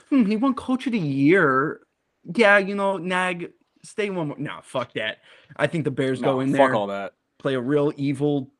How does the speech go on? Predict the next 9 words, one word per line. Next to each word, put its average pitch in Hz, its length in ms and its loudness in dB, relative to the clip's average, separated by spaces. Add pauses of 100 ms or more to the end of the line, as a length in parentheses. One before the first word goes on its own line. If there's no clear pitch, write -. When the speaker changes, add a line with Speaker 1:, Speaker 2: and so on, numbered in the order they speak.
(400)
Speaker 1:
fucking 117 640 -6 (1400)
slashing 147 580 0
tires. 135 880 0
Uh, 85 340 -10 (420)
and 139 360 -4
you 135 60 -4
know 135 120 -2
what? 143 120 4
Speaker 2:
Yeah. 131 180 0